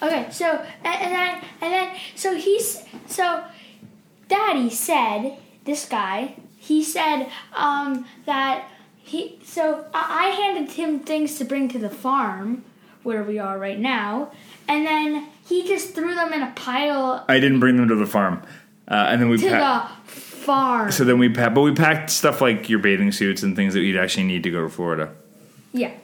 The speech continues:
Speaker 2: Yeah, you packed, you had a bunch of movies and books and stuff you wanted me to bring to the farm, but we, I knew we wouldn't need them on our trip. Was that really surprising for you, Annie?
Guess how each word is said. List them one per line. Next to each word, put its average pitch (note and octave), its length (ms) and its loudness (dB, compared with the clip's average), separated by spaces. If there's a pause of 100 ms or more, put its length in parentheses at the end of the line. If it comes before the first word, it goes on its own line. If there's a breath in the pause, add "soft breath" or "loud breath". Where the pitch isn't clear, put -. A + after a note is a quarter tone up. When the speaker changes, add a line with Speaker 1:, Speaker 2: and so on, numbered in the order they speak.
(160)
Speaker 2:
Yeah, G2 120 2
you G#2+ 140 4
packed, D3 280 4
you D3 80 6
had C#3+ 80 6
a C3+ 40 4
bunch C3+ 140 2
of B2+ 80 4
movies A2+ 380 6
and G2+ 140 0
books G2+ 260 -2
and G#2+ 100 2
stuff G2+ 160 -2
you G#2 60 -4
wanted G2 140 2
me G2 40 2
to F#2 60 -2
bring G2 160 -2
to F#2 80 -4
the F#2+ 60 -10
farm, F#2 280 -2
but E2 80 0
we, G2+ 180 2
I G2+ 80 2
knew G2+ 160 4
we G2 60 2
wouldn't F#2 240 0
need F#2 160 0
them E2 340 -8
on G#2 80 -2
our F#2+ 120 0
trip. A2 320 0 (280 loud breath)
Was A#2 80 2
that A#2+ 120 4
really B2 160 4
surprising A2+ 500 2
for B2 80 -2
you, A#2+ 140 4
Annie? C3+ 360 0